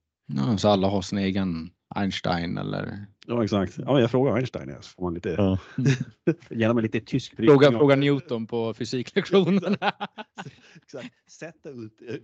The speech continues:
Speaker 2: ut under ett träd.
Speaker 3: Ja.
Speaker 2: <laughs>
Speaker 3: Nej, det, det är väl så här, men det här är ju en diskussion om A G I, och sen så finns det ju en annan, liksom,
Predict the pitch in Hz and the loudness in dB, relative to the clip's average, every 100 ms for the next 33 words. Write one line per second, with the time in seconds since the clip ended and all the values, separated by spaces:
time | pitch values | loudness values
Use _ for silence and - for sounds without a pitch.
0 | 123 113 - 135 135 117 117 107 120 90 | -10 -12 -12 -12 -10 -8 -10 -10 -12 -12
1 | 87 123 - 226 113 113 120 - 220 165 | -8 -8 -4 0 2 2 0 0 0 0
2 | 220 170 233 170 147 233 143 - 185 - | -2 -2 -2 -6 -8 -10 -12 -16 -18 -14
3 | 240 190 - 95 95 107 113 104 107 104 | -16 -12 -4 0 2 0 -2 -2 -4 -4
4 | 101 101 98 123 147 - 123 127 131 131 | -6 -4 -2 -2 -2 -2 -2 -2 -4 -4
5 | 131 - 113 98 92 87 85 85 80 - | -6 -4 -6 -6 -4 -4 -4 -4 -6 0
6 | 90 85 90 131 110 87 82 101 95 107 | 0 0 -2 0 0 2 0 -2 -4 -2
7 | 113 - 117 95 110 127 113 104 - 95 | -4 -2 -2 0 0 0 -2 -4 -4 -2
8 | 90 85 - | 0 -2 -4